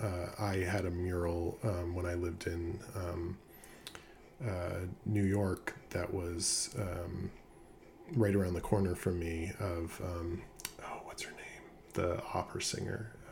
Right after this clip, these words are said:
Um, I don't remember. Anyway, um, like, the, uh, there is, you know, this sense of just, like, "Oh, this is, like,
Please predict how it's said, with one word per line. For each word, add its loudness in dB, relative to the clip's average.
Um, -4
I 4
don't 4
remember. -2
Anyway, 6
um, 12
like, 12
the, 12
uh, 8
there 12
is, 12
you 10
know, 6
this 10
sense 12
of 8
just, 8
like, 6
"Oh, 12
this 8
is, 8
like, 6